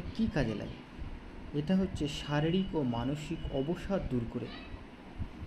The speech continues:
এরপরে রয়েছে কোকেইন, আমরা সবাই পরিচিত যে কোকো গাছের পাতা থেকে পাওয়া যায়। এটা কী কাজে লাগে? না, ব্যথা বেদনা উপশম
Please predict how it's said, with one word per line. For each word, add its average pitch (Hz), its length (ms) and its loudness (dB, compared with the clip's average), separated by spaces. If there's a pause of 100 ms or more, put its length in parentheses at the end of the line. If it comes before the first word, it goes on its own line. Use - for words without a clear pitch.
(720)
এরপরে 208 340 4
রয়েছে 196 420 4 (380)
কোকেইন, 156 560 6 (1080)
আমরা 151 280 2
সবাই 151 320 4 (100)
পরিচিত 131 460 0 (520)
যে 135 160 2 (260)
কোকো 202 380 8
গাছের 185 440 4
পাতা 151 220 0
থেকে 151 280 0
পাওয়া 107 140 0
যায়। 101 200 -4 (480)
এটা 151 260 2
কী 170 160 -2
কাজে 185 220 4
লাগে? 208 240 4 (360)
না, 131 100 2 (120)
ব্যথা 135 380 2
বেদনা 151 360 2
উপশম 151 460 -2